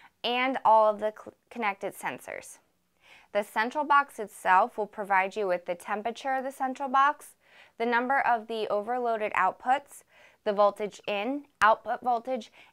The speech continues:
and B E C output voltage, battery capacity, and current draw. The data from your telemetry is stored in the log directory and will automatically start when your central box detects the signal and will stop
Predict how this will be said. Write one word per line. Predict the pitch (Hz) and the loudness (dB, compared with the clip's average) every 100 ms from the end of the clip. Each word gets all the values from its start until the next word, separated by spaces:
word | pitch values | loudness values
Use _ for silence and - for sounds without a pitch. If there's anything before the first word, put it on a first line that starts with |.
| - | -6
and | 247 262 233 | -4 -2 -4
B | 233 - | -4 -4
E | 226 | -6
C | 208 254 262 - | -8 -6 -2 0
output | 170 - 175 - | 0 -2 -8 -4
voltage, | 160 - 175 190 - _ - _ - | -4 -4 -6 -6 -8 _ -20 _ 4
battery | 214 247 254 | 6 6 0
capacity, | 262 240 247 247 - 247 254 262 - | -4 -4 -2 -2 -2 -2 -2 -2 -4
and | 190 190 | -8 -8
current | - 202 175 - | -12 -6 -6 -6
draw. | - 135 - _ _ _ _ - | -8 -8 -8 _ _ _ _ -6
The | 208 | -2
data | 208 233 269 285 | 0 0 0 -4
from | 269 | -4
your | 254 | -4
telemetry | 226 247 220 240 247 - 247 | -4 -4 -4 -4 -6 -6 -6
is | 214 | -6
stored | - 220 214 214 - - - | -6 -2 -2 -4 -16 -20 -10
in | 208 196 | -6 -4
the | 180 | -4
log | 180 180 185 190 | 2 4 4 2
directory | 190 170 170 - 240 294 294 - - | -2 -2 -2 -4 -4 -4 -8 -20 -12
and | - 214 | -6 -2
will | 208 - | 0 2
automatically | 214 254 262 262 262 254 | 0 0 -2 -2 -4 -8
start | - - 202 214 | -8 -2 0 0
when | 208 196 | -4 -8
your | 190 | -10
central | - 220 247 | -10 -10 -8
box | 220 202 202 - | -2 0 0 -6
detects | 196 190 202 196 | -12 -6 -8 -8
the | - | -16
signal | 180 208 214 269 330 - - - _ 226 | -12 -10 -6 -4 -4 -8 -20 -20 _ -4
and | 233 | -2
will | 208 | -2
stop | 208 - 277 285 247 | -4 -2 4 6 4